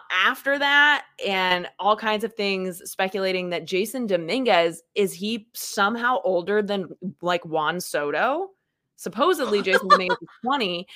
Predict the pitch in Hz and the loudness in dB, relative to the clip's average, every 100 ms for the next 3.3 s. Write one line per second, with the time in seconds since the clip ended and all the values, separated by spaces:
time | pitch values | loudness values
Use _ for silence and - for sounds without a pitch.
0 | - 185 190 214 220 226 190 - - 196 | -6 -2 0 0 2 0 0 -4 -8 -6
1 | 208 196 160 165 139 - - 262 277 285 | -6 -2 0 0 -2 -6 -4 -2 -2 -2
2 | 330 370 494 466 403 220 175 170 - 339 | -4 -4 -4 0 0 0 -8 -8 -6 -4
3 | 339 285 285 | -4 -2 -2